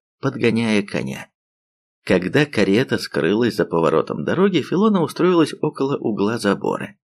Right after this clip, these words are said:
ограждающего сад какого-то дома, и оттуда стала наблюдать за воротами на территорию лицея. Впрочем,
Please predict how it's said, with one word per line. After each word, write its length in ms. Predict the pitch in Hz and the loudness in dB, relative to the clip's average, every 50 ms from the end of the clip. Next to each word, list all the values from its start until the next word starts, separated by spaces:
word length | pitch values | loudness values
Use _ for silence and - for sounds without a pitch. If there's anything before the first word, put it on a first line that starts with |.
| _ _ _ | _ _ _
ограждающего 880 | 104 104 95 92 95 92 82 - 92 92 90 87 78 - - 78 82 | 0 2 2 4 4 2 4 4 4 4 4 4 0 -2 -2 -2 -2
сад 340 | 80 - - 170 175 - _ _ _ _ _ _ _ _ _ _ | -2 0 -2 -2 -2 -4 _ _ _ _ _ _ _ _ _ _
какого-то 500 | - 170 - - 175 165 156 - - 113 | -4 -4 -2 0 2 2 2 2 2 -2
дома, 540 | 101 90 98 101 101 95 101 104 95 - - _ _ _ _ _ | 2 2 4 4 6 4 4 2 0 -2 -8 _ _ _ _ _
и 140 | - 156 185 | 0 2 2
оттуда 420 | 180 127 - - - 165 156 143 | 2 0 -2 -4 0 2 2 0
стала 300 | - - - 135 143 139 | 0 0 0 0 0 2
наблюдать 500 | 127 120 104 101 101 95 101 123 135 117 | 0 2 4 4 4 6 4 4 2 2
за 140 | 101 101 95 | 2 2 4
воротами 600 | 95 92 - 82 95 127 160 - - 165 165 160 | 4 2 2 2 0 -2 -2 -2 -4 -4 -2 -2
на 160 | 127 107 92 | 0 0 -2
территорию 640 | 95 - - - 76 71 - - 73 101 127 117 90 | 0 -2 -2 -2 -2 -4 -4 -4 -4 -2 0 -2 -2
лицея. 580 | - - - - - - 71 69 71 - - _ _ _ _ _ _ _ _ _ _ _ _ _ | -2 -4 -6 -6 -8 -10 -10 -10 -10 -12 -14 _ _ _ _ _ _ _ _ _ _ _ _ _
Впрочем, 680 | _ _ - 101 107 110 104 - - 107 98 95 90 | _ _ 2 4 4 4 4 4 4 4 4 4 2